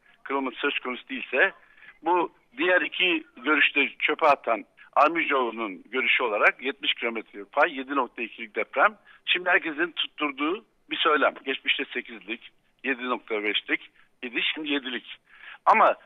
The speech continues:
ona yedi nokta ikilik, e, buna baktığımız zaman, e, gerçekten bu da bir, e, spekülatif. Çünkü son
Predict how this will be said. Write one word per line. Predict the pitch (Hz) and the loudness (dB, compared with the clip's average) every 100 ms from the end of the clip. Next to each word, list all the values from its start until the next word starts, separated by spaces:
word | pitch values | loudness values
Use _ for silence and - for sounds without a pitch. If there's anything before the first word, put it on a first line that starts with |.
| _ | _
ona | - 190 202 | 0 4 4
yedi | 156 160 175 | 2 0 0
nokta | 160 - | 0 0
ikilik, | 147 - 123 - - - 131 | -2 -4 -10 -8 -12 -8 0
e, | 139 131 131 | 2 2 2
buna | 185 202 | 2 4
baktığımız | 185 - 180 185 | 2 0 -10 -2
zaman, | 143 135 196 - _ _ - - | 0 2 0 -4 _ _ -20 -8
e, | 120 123 120 - - | -4 -2 -4 -8 -12
gerçekten | - 190 190 175 - 185 | 0 0 0 -4 -6 -4
bu | 220 | -2
da | 190 | 0
bir, | 143 131 113 | 0 -4 -2
e, | 113 117 110 - | -4 -2 -4 -8
spekülatif. | 127 - 120 - 196 | -8 -4 -6 -4 -6
Çünkü | - 190 165 | -4 -4 -4
son | 156 180 185 | 0 2 2